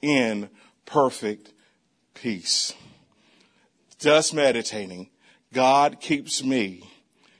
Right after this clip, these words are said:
in perfect peace. No matter what goes on, no matter what transpires in life, I live in the place of perfect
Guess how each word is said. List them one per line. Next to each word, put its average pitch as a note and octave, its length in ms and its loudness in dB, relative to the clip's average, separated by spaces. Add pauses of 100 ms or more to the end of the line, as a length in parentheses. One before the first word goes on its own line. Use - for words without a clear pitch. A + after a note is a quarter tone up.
(240)
in G#2+ 200 -6
perfect C3+ 720 -2 (500)
peace. - 580 -4 (300)
No D3 160 4
matter D3 260 6
what C3 260 2
goes B2 280 2
on, E3 400 6
no C3+ 100 2
matter C3 220 4
what A#2+ 220 -2
transpires D#3+ 880 4 (220)
in D3+ 140 2
life, E3 420 6 (300)
I D3 220 6
live D3 680 4 (100)
in C3+ 160 0
the B2 80 0
place E3 580 2
of A2 480 4 (520)
perfect B2 580 2